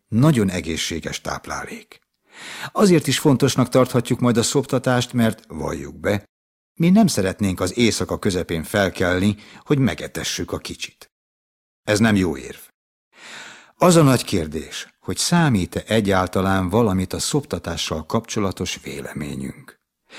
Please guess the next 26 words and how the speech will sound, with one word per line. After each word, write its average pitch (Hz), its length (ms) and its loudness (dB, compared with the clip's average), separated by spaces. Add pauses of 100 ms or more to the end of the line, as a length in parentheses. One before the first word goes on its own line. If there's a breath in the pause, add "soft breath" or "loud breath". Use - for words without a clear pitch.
(160 loud breath)
A - 80 -6
terhességről 131 880 4
általában 101 680 2
alkotott 104 400 0
nézeteinkhez 107 800 2
hasonlóan 101 800 2
a 101 80 -2
szavazatunk 127 760 2
ebben 131 300 2
a 87 80 0
kérdésben 101 560 0
is 101 180 -2 (240 loud breath)
kevesebbet 95 580 0
számít, 92 580 -2 (220 loud breath)
mint 113 180 0
a 101 80 -2
párunké, 82 760 0 (260 loud breath)
mert 98 260 -2
nem 117 300 4
mi 107 240 4
vagyunk 85 480 -4
azok, 104 380 0
akik 87 280 -8
a 78 60 -10
döntést 92 760 -4
végrehajtják. 80 1080 -6